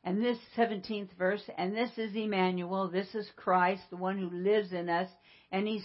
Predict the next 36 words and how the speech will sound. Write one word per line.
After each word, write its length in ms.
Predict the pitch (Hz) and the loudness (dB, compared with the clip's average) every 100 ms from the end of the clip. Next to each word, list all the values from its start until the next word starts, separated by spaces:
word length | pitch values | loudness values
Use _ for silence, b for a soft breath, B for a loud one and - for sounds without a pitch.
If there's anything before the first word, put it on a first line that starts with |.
| - | -8
speaking 520 | - 247 220 165 156 | -6 -6 -2 -2 -2
to 140 | 175 151 | -2 -2
us. 200 | 131 - - _ b b b b - | -2 -4 -16 _ b b b b -4
And 100 | 190 | -2
He 80 | |
says, 300 | 202 226 208 | 0 0 4
"I 160 | 196 214 | 8 8
will 180 | 214 202 | 8 2
pray 380 | - 240 226 254 | 0 6 6 6
the 180 | 247 - | 2 0
Father, 540 | 214 180 175 190 208 233 _ _ _ _ _ _ | 4 6 4 2 -2 -8 _ _ _ _ _ _
and 120 | 190 | -2
He 140 | 208 214 | 0 0
will 200 | 208 196 | 0 0
give 280 | 214 214 | 2 0
you 160 | 208 208 | 2 0
another 540 | 190 175 190 190 202 | 0 0 0 0 -2
comforter 760 | 202 226 220 190 180 185 190 196 _ | 0 2 2 0 -2 0 -2 -4 _
that 300 | 180 170 - | 0 0 0
may 280 | 190 185 185 | 0 2 2
abide 580 | - 165 170 175 185 185 | 0 2 4 4 2 -2
with 220 | 202 - | -6 -4
you 160 | 175 | -6
forever." 520 | 185 175 190 190 160 165 | -4 -2 0 0 0 -4
We're 140 | 196 | -4
talking 400 | 226 226 233 190 | 0 2 2 -2
about 540 | 180 190 185 - 165 | 4 6 6 2 -10
gifts 360 | - 196 - - - _ | 4 4 4 0 -20 _
today. 460 | 160 165 143 95 - b b b b - | -2 0 -2 -4 -12 b b b b 0
How 120 | 208 | 2
many 260 | 214 214 214 | 4 2 6
have 320 | 202 175 175 | 4 4 2
gotten 420 | 208 196 - 180 | 4 4 2 -2
your 160 | 180 170 | -2 -2
gifts 500 | 170 190 175 - - | 2 2 2 0 -10
ready? 520 | 175 170 160 139 - | 0 2 2 -2 -6